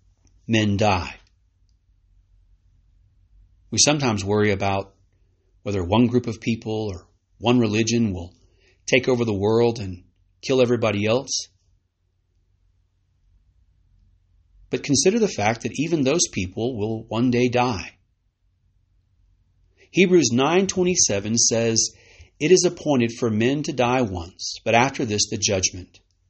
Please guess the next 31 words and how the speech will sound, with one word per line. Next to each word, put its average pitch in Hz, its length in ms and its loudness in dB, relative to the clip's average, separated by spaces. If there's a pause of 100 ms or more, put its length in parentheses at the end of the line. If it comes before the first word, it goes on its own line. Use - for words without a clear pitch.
(600)
So 151 260 4
Christ 131 460 0
was 113 200 -4
offered 113 340 -2
once 92 380 -4
to 117 60 -6
bear 98 180 -2
the 98 100 -2
sins 92 360 2
of 92 100 -6
many." 87 360 -4 (2250)
That's 165 200 2
the 113 120 2
only 107 180 2
good 101 200 0
news 98 220 -2
there 92 180 -4
is, - 480 0 (1040)
because 127 280 -2
of 113 120 -2
death. 123 300 0 (1500)
Christ, 165 460 4
the 131 80 0
righteousness 143 720 0
of 123 160 -6
God, 95 380 -2
bore 117 220 2
the 131 120 0
sins 120 340 2
of 113 100 -4
many. 92 400 -6